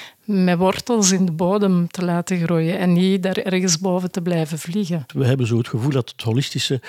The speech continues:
Speaker 2: het heel moeilijk heeft op dit moment. En dus, eh, hier willen we het holistische en ook het emancipatorische. Dus eigenlijk de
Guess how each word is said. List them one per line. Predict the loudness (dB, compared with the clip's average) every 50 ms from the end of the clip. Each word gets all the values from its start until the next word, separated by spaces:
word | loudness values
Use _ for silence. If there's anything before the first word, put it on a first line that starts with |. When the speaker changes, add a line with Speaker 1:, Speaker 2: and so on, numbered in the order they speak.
| -18 -18 -20 -18 -14
Speaker 2:
het | -6 0
heel | 2 4 4 4
moeilijk | 4 4 2 2 0
heeft | -4 -6 -6 -6 -6 -6
op | -6 -4
dit | -4 -6 -4
moment. | -4 -2 0 0 -2 -2 -6 -10 -20 -20 -20 -20 -20 -20 -20 -20 -20 _ -4
En | -2 0 0 0 -2 -2
dus, | -2 -2 -2 -2 -2 -2
eh, | -2 0 0 0 0 -2
hier | -2 -2 0 0 2 2
willen | 2 4 4 4
we | 2
het | 2 0
holistische | 0 2 2 2 0 0 0 0 2 2 2 2 0 -2 -10 -18 -18 -20 -20 -20 _ _
en | 0 2 4 6 6
ook | 4 4
het | 2 -2 -2 -2
emancipatorische. | 0 0 2 4 2 2 2 0 -2 -2 -2 -4 -4 0 0 0 0 0 -2 -4 -4 -4 -2
Dus | -2 -2 -2 -2 -6 -8
eigenlijk | -4 -2 -2 -2 0 -2 -2 -4 -4 -6 -4
de | -2 0 0 0 -2